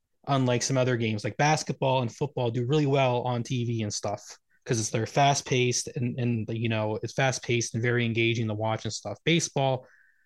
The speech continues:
it's not so much. It's like you're watching, like, a, a chess match and stuff. So it takes a little longer, and it's a lot of, you know, like,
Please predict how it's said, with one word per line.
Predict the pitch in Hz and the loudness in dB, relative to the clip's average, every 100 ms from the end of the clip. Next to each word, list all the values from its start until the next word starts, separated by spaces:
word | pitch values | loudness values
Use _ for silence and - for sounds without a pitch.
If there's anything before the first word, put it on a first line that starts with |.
| _ _ _ - - | _ _ _ -20 -16
it's | - 151 135 156 | -6 -2 0 2
not | 139 127 | 2 0
so | - 147 | 0 2
much. | 131 107 - | 2 0 -4
It's | - - | -8 -4
like | 120 | -2
you're | 131 | 0
watching, | 123 127 123 120 113 | 2 2 0 -2 -2
like, | 110 | -2
a, | 110 107 104 101 - | 0 0 -2 -4 -6
a | 123 | -2
chess | 160 139 - | 2 2 2
match | 101 98 - - - _ _ _ _ - - | -2 -2 -6 -8 -10 _ _ _ _ -20 -6
and | 135 | -4
stuff. | - 113 104 | -2 -2 -2
So | - 131 | 0 2
it | 117 | 2
takes | 156 139 | 0 0
a | |
little | 147 135 | 0 2
longer, | 127 127 131 117 | 2 2 2 0
and | 120 113 | 0 -2
it's | - | -4
a | 127 | 0
lot | 127 | 2
of, | 127 | 2
you | 123 | 0
know, | 117 110 | -2 -2
like, | 113 110 - | 0 -2 -4